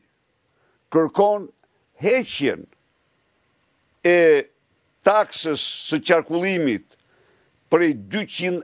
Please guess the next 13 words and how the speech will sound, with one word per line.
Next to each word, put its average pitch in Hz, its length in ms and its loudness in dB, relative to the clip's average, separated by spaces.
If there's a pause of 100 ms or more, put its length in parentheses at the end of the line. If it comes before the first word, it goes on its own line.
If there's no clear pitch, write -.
e 151 160 0
shtatëdhjetë 160 760 -2
lek 175 340 -4 (800)
dhe 135 260 2 (460)
me 135 240 2
këto - 380 -2
lëvizje, 127 640 -6 (640)
me 131 120 0
këto 202 320 0
lëvizje, 113 500 -6 (840)
çmimet 214 600 0
e 165 100 4
naftës 185 500 -2